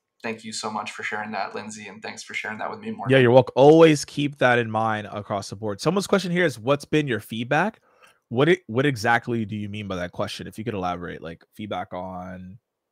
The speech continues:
Speaker 2: the video proposal, the feedback on the proposal we just made? We don't know yet. We just sent it out. <laughs> That was a, that wasn't a real one, right? So, uh, we gotta figure out what exactly that, that meant there.
Speaker 1: I'm not sure I saw that one on my Restream end,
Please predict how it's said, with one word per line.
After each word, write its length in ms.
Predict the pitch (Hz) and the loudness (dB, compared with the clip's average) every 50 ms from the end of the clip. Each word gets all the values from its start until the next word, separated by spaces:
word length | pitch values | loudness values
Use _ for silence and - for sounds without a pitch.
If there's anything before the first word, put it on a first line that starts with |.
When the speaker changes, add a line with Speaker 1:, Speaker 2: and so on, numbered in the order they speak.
| _ _ _ _ | _ _ _ _
Speaker 2:
the 80 | - 95 | -10 -8
video 240 | 87 95 113 151 156 | -6 -4 -2 -2 0
proposal, 640 | 202 202 220 233 247 233 240 254 262 269 277 269 208 | 4 8 10 10 10 10 8 6 4 4 4 2 2
the 80 | 143 - | 0 -2
feedback 420 | - 117 101 101 92 85 87 - | -4 -4 -2 0 -2 -2 -2 -2
on 640 | 90 85 82 85 85 82 82 82 82 80 80 107 - | -4 -4 -4 -6 -8 -8 -10 -10 -12 -14 -16 -12 -8
the 120 | - 113 101 | -8 -8 -6
proposal 400 | - 117 - 165 175 175 147 180 | -6 -2 4 4 4 6 6 4
we 80 | 175 | 2
just 160 | 147 156 - - | 2 0 0 2
made? 120 | 170 196 | 2 2
We 100 | 170 214 | 4 6
don't 100 | 233 196 | 6 8
know 120 | 214 262 240 | 8 10 10
yet. 140 | 202 170 160 | 10 8 8
We 80 | 220 | 6
just 160 | 226 - - - | 2 2 -2 -6
sent 160 | 226 185 - | -6 -4 0
it 60 | 220 | 2
out. 240 | 262 240 180 - - _ _ - - _ | 4 4 2 0 -4 _ _ -20 -8 _
<laughs> 0 | |
That 380 | - 269 - - - 220 196 170 - - - - - - | 0 0 0 0 -2 -8 -8 -8 -8 -10 -12 -12 -6 -2
was 180 | - 208 196 165 | 0 2 2 2
a, 40 | 175 | 2
that 100 | 185 185 | 2 4
wasn't 220 | 214 220 185 175 170 | 2 2 2 0 0
a 20 | |
real 120 | 208 233 | 0 2
one, 100 | 190 131 | 2 2
right? 180 | 123 139 165 170 | 2 0 -2 -2
So, 120 | - 156 139 | -2 -2 0
uh, 200 | 139 131 127 113 123 | 0 0 0 -2 -2
we 60 | 135 | -2
gotta 180 | 156 143 131 | -2 -2 -2
figure 200 | 123 135 131 131 | -4 -4 -4 -2
out 80 | 127 117 | -2 -2
what 140 | 117 117 117 | -2 -4 -4
exactly 340 | 113 107 117 113 - - 107 | -4 -4 -6 -6 -8 -8 -12
that, 140 | 104 95 - - | -14 -14 -14 -14
that 140 | 101 95 92 | -16 -16 -14
meant 140 | 95 92 - | -16 -18 -18
there. 160 | - - 90 _ _ _ _ _ _ _ _ _ _ _ _ _ _ _ _ _ _ _ _ _ _ _ _ _ _ _ _ _ _ _ _ _ _ _ _ _ _ _ _ _ _ - | -20 -20 -20 _ _ _ _ _ _ _ _ _ _ _ _ _ _ _ _ _ _ _ _ _ _ _ _ _ _ _ _ _ _ _ _ _ _ _ _ _ _ _ _ _ _ -14
Speaker 1:
I'm 80 | 123 127 | -10 -6
not 160 | 160 185 190 | -6 -6 -6
sure 200 | - - 190 185 | -6 -6 -4 -2
I 100 | 175 160 | -2 -2
saw 280 | 151 - - 160 160 151 | -2 -4 -4 -4 -4 -2
that 160 | 131 113 110 | -2 -2 -2
one 320 | 110 107 110 110 107 110 - _ _ _ _ _ _ _ _ - | -2 -4 -4 -6 -8 -10 -12 _ _ _ _ _ _ _ _ -4
on 160 | 113 113 113 | -4 -2 0
my 200 | 113 117 120 113 | 2 4 4 6
Restream 640 | 113 110 113 120 117 - - - - 113 107 110 104 | 4 4 2 -2 -8 -10 -10 -10 -10 -10 -8 -6 -4
end, 260 | 101 101 107 110 | -6 -6 -8 -10